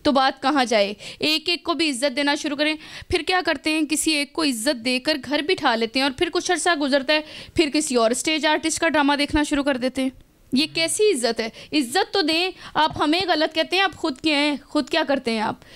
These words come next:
ये हम लोगों को ये कहते हैं कि जी हम स्टेज पर काम करती हैं, स्टेज पर काम करते हैं, गंदा काम नहीं करते, अल्हम्दुलिल्लाह अपना मेहनत से कमाते हैं। और दूसरी बात ये कि अगर आप इतने इज्जतदार हैं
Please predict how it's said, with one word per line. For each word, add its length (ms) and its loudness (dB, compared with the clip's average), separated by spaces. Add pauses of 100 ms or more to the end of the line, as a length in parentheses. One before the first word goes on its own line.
(240)
ये 100 0
हम 320 2
लोगों 240 2
को 120 2
ये 200 0
कहते 260 0
हैं 100 2
कि 60 0
जी 120 -2
हम 180 4
स्टेज 400 -2
पर 160 0
काम 220 2
करती 280 0
हैं, 80 2 (260)
स्टेज 320 0
पर 180 0
काम 240 4
करते 240 0
हैं, 120 6
गंदा 240 4
काम 200 2
नहीं 140 2
करते, 240 0
अल्हम्दुलिल्लाह 720 4 (360)
अपना 320 2
मेहनत 380 4
से 160 0
कमाते 380 2
हैं। 140 2
और 200 4
दूसरी 340 0
बात 260 0
ये 160 0
कि 100 -2
अगर 200 2
आप 140 0
इतने 260 0
इज्जतदार 560 4
हैं 160 2